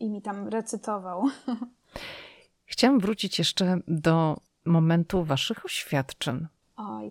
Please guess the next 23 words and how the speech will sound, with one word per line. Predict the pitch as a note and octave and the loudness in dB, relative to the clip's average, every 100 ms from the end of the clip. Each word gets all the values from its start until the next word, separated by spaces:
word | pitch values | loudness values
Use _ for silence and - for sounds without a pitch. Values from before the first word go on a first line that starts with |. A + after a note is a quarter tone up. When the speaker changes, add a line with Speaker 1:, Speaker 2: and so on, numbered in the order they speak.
| - | -12
Speaker 1:
tak. | G#3+ - - A3+ | -16 -18 -8 -4
Speaker 2:
Jak | B3+ | -4
ci | - F3 | 0 0
się | - D#3 | 4 2
oświadczył | D3 - - C3+ - C#3+ | 2 -2 0 0 -2 -4
twój | C#3 - C3+ | -4 -2 0
Amerykanin? | C3+ C3 - A#2 C#3 - _ _ - | 0 -2 -2 -6 -6 -10 _ _ -6
Speaker 1:
To | C#4+ | -4
była | D4+ D#4+ | 2 2
druga | B3 C4 D#4+ C4+ A#3 G#3+ G#3+ A3+ A#3 - _ _ _ _ B3 A3 A3 | 4 4 4 4 2 0 -2 -4 -6 -10 _ _ _ _ -10 -10 -6
no, | B3+ C#4+ | -4 -2
może | E4 D#4+ D4+ B3+ | -2 -2 -2 -6
pierwsza, | - G#3 G3+ G#3 - G#3 G#3 | -8 -6 -4 -4 -6 -6 -6
no | G#3 | -4
jednak | G#3+ A3 G#3+ - | -4 -4 -6 -6
chyba | G3+ G#3 | -6 -6
pierwsza, | - A#3 A3 G#3+ - G#3+ | -6 -4 -4 -4 -6 -6
naj-, | G#3 G#3 | -6 -4
największa | G#3+ A#3 A3+ A3 A3+ - G#3+ G3 | -2 0 0 -2 -4 -2 -2 -2
niespodzianka, | G#3 G#3+ - G#3 G3+ F#3+ G3+ F#3+ | -4 -8 -8 -8 -6 -8 -8 -10
tak? | F#3+ F#3+ F#3+ - | -8 -8 -8 -10
Ten, | F#3+ F#3+ - | -10 -10 -12
y, | - F#3 F#3+ | -12 -12 -12